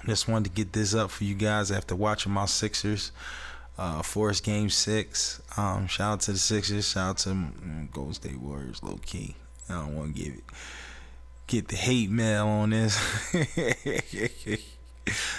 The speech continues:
Liking both the Sixers and the Warriors, but, um, yeah, that's the only reason why I'm recording this kinda late. So, um, I hope everybody enjoyed this episode.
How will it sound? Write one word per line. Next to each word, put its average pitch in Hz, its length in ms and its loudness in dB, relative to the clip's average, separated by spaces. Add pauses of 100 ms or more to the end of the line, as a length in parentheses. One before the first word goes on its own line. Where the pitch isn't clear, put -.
(160)
Liking 107 300 4
both 107 260 4
the - 100 0
Sixers 104 360 2
and 117 160 6
the 101 40 2
Warriors, 107 480 4
but, 92 320 0
um, 90 360 0 (100)
yeah, 78 400 -2 (300)
that's 107 200 0
the 107 60 2
only 107 160 4
reason 104 260 4
why 104 180 4
I'm 95 80 0
recording 98 400 2
this 95 120 0
kinda 87 300 0
late. 80 300 -2 (760)
So, 87 380 0
um, 78 600 0
I - 60 -2
hope 107 200 2
everybody 107 540 4
enjoyed 107 420 4
this 98 200 2
episode. 117 840 4